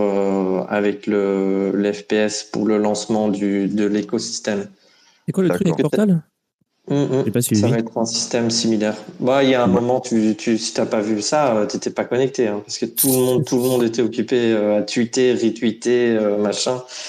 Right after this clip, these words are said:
Speaker 1: C'est, mais
Speaker 3: C'est du
Speaker 1: c'est ça, c'est
Speaker 3: farming,
Speaker 1: ça qu'on
Speaker 3: euh,
Speaker 1: veut faire,
Speaker 3: pur et
Speaker 1: en fait.
Speaker 3: dur, euh, à travers de l'interaction, euh, sur les différents, euh, posts, euh, Twitter, R T, pour, euh, en fait avoir un farming et du leveling pour les airdrops à venir, de ce que j'ai compris, euh, c'était ça le système.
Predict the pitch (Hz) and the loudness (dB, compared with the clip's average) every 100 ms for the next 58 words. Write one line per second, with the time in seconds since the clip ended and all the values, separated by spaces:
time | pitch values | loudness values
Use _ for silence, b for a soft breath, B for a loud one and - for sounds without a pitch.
0 | B - 135 135 110 110 139 170 160 123 | B -2 2 2 2 0 2 2 2 0
1 | 123 - 101 98 135 165 131 110 113 120 | 0 0 2 2 0 0 2 2 2 2
2 | 113 98 92 90 90 82 60 - - 87 | 2 2 4 2 2 0 -2 -8 -8 -2
3 | 92 92 87 92 92 90 92 87 - 101 | -2 0 0 -2 -2 -2 -2 -2 -2 0
4 | 101 95 85 87 - 90 85 82 82 87 | 2 2 2 0 -2 -2 0 0 0 -2
5 | - 82 90 87 82 - 90 95 92 - | -2 0 2 2 0 -2 0 0 0 -2
6 | 87 85 78 - 82 98 107 - b - | 0 0 -2 -4 -4 0 0 -2 b -8
7 | 98 - - 98 101 104 B _ 92 95 | -8 -6 -2 0 0 -2 B _ -2 0
8 | 87 85 98 92 85 87 82 92 90 104 | 0 0 -2 -2 0 -2 -2 -2 0 2
9 | 95 80 87 92 87 92 107 104 101 _ | 2 0 0 0 0 2 2 0 -2 _
10 | _ _ - 98 90 85 80 - 85 85 | _ _ -2 0 2 2 2 2 0 0
11 | 92 87 82 87 92 85 80 76 - 80 | -2 0 0 0 0 0 -2 -4 -2 -2
12 | 78 80 78 90 87 76 - 82 80 - | -2 -4 -2 -2 0 -2 -8 -4 0 2
13 | 82 - 98 | 2 2 0